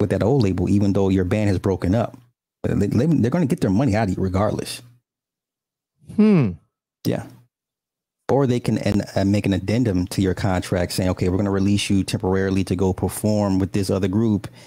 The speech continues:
Speaker 1: in lieu of you pay us a percentage of your earnings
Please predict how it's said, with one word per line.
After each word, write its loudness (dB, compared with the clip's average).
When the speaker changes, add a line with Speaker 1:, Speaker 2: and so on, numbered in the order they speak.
Speaker 1:
in 0
lieu 2
of 0
you 0
pay 0
us -4
a -2
percentage -2
of -4
your -2
earnings -2